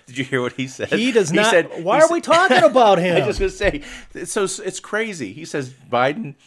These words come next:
Speaker 1: he found that he's heard that Biden walks around naked in the White House in the middle of the night, muttering to
Speaker 2: I've
Speaker 1: himself.
Speaker 2: heard that Alex Jones wears women's underwear <laughs> and likes to, and likes to put on fairy wings.
Speaker 1: Oh,
Speaker 2: And
Speaker 1: whatever. This guy's,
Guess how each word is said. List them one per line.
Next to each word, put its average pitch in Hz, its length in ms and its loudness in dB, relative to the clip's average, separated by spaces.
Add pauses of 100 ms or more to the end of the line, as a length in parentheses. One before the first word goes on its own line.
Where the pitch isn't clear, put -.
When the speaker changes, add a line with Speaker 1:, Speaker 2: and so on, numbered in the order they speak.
(360)
Speaker 1:
he 165 200 -12
found 143 320 -4
that 131 80 -12
he's 165 180 -10
heard 127 280 -4
that 101 140 -8
Biden 120 340 -6
walks 110 280 -6
around 104 220 -8
naked 117 300 -6
in 139 100 -4
the 135 100 -4
White 127 340 -6
House - 360 -10
in 120 100 -10
the 117 60 -6
middle 110 180 -6
of 104 80 -12
the 104 80 -10
night, 85 300 -14 (400)
muttering 107 360 -2
to - 140 -6
Speaker 2:
I've 214 120 4
Speaker 1:
himself. 220 200 2
Speaker 2:
heard 185 300 2
that 156 160 -2
Alex 180 320 -2
Jones 165 460 -4
wears 151 300 -4
women's 156 400 -6
underwear 156 640 -2
<laughs> - 1200 0
and 160 120 10
likes 185 240 6
to, 175 220 0
and 175 180 2
likes 180 200 2
to 165 80 -4
put 185 180 -2
on 147 140 -8
fairy 247 320 0
wings. 120 400 -2
Speaker 1:
Oh, 127 140 0
Speaker 2:
And 113 80 -2
Speaker 1:
whatever. 90 540 0
This 131 160 -4
guy's, 95 300 0